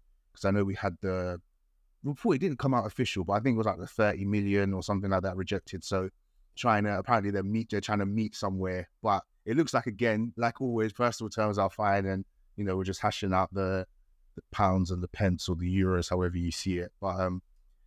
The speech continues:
bro, I'm, I'm so excited because, you know, it, you can just see that players like Holding are just not gonna be able to hang for very much longer. And I got no problem with Holding. You know, we discussed in, um,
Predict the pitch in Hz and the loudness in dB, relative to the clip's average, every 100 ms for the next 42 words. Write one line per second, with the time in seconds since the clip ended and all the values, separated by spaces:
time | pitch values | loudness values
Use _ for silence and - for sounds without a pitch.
0 | _ - 113 110 - 110 110 107 101 - | _ 0 2 2 4 4 4 2 -2 -2
1 | - 107 - 120 117 113 - 95 - 98 | -2 0 0 0 2 0 -2 -8 -2 0
2 | 87 90 92 98 90 85 - 101 95 87 | 0 -6 -6 -4 -4 -6 -10 -6 -6 -6
3 | 85 - 98 - _ _ _ _ - 143 | -8 -8 -8 -10 _ _ _ _ -4 2
4 | 139 131 147 - 127 101 - 131 123 107 | 2 2 0 2 2 0 -2 2 4 4
5 | 95 - 110 101 90 85 90 - 98 92 | 0 0 0 2 -2 -4 -8 -2 -2 -2
6 | - 90 92 87 - 98 92 87 95 92 | -4 -2 -2 -4 -8 -6 -4 -2 -2 0
7 | 92 90 87 90 - 101 87 - 87 85 | -2 -4 -10 -8 -2 -2 -2 -6 -10 -6
8 | 95 90 90 - 87 82 80 87 _ _ | -4 -4 -6 -8 -10 -10 -12 -16 _ _
9 | _ - 123 131 135 120 135 135 - 117 | _ -4 2 4 2 2 4 4 2 0
10 | 104 95 107 104 101 98 92 _ _ - | 0 0 2 2 2 0 -2 _ _ -4
11 | 107 98 92 98 110 95 - 92 92 _ | 0 0 -2 -2 -2 -2 -4 -4 -6 _
12 | _ _ _ - 98 92 90 92 | _ _ _ -4 -2 -2 -4 -6